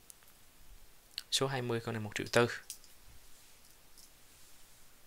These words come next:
Số hai mươi mốt,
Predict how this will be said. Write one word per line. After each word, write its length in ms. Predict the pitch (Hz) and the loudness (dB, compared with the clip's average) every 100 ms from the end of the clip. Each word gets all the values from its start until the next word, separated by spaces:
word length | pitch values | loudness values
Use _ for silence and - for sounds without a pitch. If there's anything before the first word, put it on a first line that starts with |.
| - - - - - - - - - - - - - - - - - - - - - - - - - | -20 -18 -16 -16 -18 -20 -18 -18 -18 -20 -18 -18 -8 -8 -8 -16 -18 -20 -20 -20 -18 -16 -16 -16 -4
Số 220 | - 143 | 0 0
hai 180 | 143 127 | 0 2
mươi 60 | |
mốt, 160 | 127 170 | 6 6